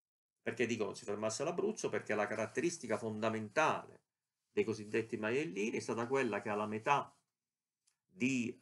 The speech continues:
eh, giugno del millenovecentoquarantaquattro, quando l'Abruzzo viene definitivamente liberata,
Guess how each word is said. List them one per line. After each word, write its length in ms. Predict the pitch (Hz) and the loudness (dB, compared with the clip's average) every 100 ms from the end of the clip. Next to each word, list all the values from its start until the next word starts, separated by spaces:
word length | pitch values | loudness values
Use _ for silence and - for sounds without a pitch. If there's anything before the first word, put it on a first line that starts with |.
| - | -8
eh, 320 | 87 65 - | -4 -4 -6
giugno 400 | 107 160 180 95 | 4 6 6 2
del 120 | 92 98 | -6 -4
millenovecentoquarantaquattro, 1300 | 101 101 104 123 113 113 110 110 107 131 143 - | -2 0 -2 -2 -2 0 0 0 0 4 2 0
quando 220 | 98 101 101 | -6 -2 -2
l'Abruzzo 600 | 98 139 - - 90 95 | -2 -2 -4 -6 -8 0
viene 320 | 123 120 95 | 2 4 2
definitivamente 680 | 80 120 104 113 120 139 156 | -2 -4 -2 -2 -2 -4 -4
liberata, 640 | 170 220 240 240 - | -4 -2 -2 -4 -8